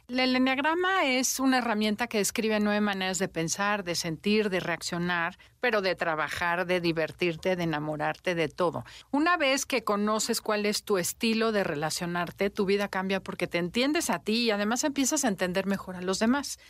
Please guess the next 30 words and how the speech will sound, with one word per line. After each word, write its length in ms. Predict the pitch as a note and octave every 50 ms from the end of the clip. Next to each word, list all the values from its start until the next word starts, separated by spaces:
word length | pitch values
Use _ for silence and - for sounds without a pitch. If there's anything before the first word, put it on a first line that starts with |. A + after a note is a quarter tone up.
| - _ -
Y 80 | A#3+ A3
ese 160 | G3+ - A3+
es 80 | G#3
el 140 | - G#3 F#3
objetivo 420 | E3 - - F3+ - G3+ G3+ G#3+ G#3
que 80 | -
tenemos 480 | - - E3+ E3+ F3 F3+ F#3 F3 - -
el 140 | D#3 E3 E3
día 180 | F#3+ G3 G3+
de 140 | G3+ F3+ E3+
hoy 200 | F3 G#3 C#4 D4+ - _ _ _
con 240 | - E3 E3+ F3 F3
el, 240 | E3+ F3 E3 D3+ - - - _ _
el 160 | - F#3+ F3+
programa 420 | - F3 F3+ E3 - E3+ F3 F#3 F3
que 100 | - E3
vamos 300 | D#3+ D#3+ D#3+ D3+ - B2+
a 20 |
hacer. 320 | A2+ - - - - - - - - - - - _
Y 160 | - B3+ C4+
tenemos 460 | A3+ - C4+ C4+ C#4+ D#4+ F4 F#4 - D#4
a 80 | A3
tres 500 | - - A3 G#3+ A3 A3+ A#3 A#3+ - - -
super 720 | - - - - C#4 C#4+ C#4 C#4 C#4+ C#4 - B3+ B3+ A#3 G3+
sietes 800 | - - G#3+ G3 F#3+ F#3 F3+ - G#3+ A3+ C4+ D4 - - - - -
que 160 | - - E3+
conocemos 600 | - - E3+ F3 E3+ E3 - F#3+ F#3 F#3+ F#3+ -
hace 200 | F3+ - - E3+
mucho 400 | E3 F3+ G#3 A3 G#3+ - F3 D#3+
tiempo. 440 | - - E3 E3 E3 D#3 - F#3 C4